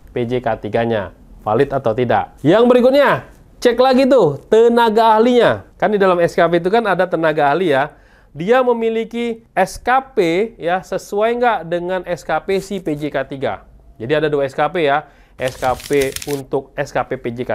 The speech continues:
tiga, ada S K P tenaga kal-, tenaga ahli yang dia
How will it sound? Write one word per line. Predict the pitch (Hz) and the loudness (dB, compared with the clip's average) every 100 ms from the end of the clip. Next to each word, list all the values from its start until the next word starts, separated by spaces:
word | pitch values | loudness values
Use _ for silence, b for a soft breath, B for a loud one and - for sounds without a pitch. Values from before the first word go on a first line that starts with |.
| 101 | -8
tiga, | 90 92 135 214 - | -10 -2 0 0 -2
ada | 113 160 147 | -6 -4 -6
S | 139 | -6
K | - 120 | -6 -4
P | - 196 | -2 -4
tenaga | - 143 127 113 | -4 -6 -4 -4
kal-, | 110 101 104 - _ | -4 -6 -6 -8 _
tenaga | 160 151 123 120 101 | -6 -4 -4 -4 -6
ahli | 104 175 240 B B B | -2 -2 -2 B B B
yang | B 180 262 277 262 - | B 2 2 0 -6 -4
dia | 170 208 | 0 2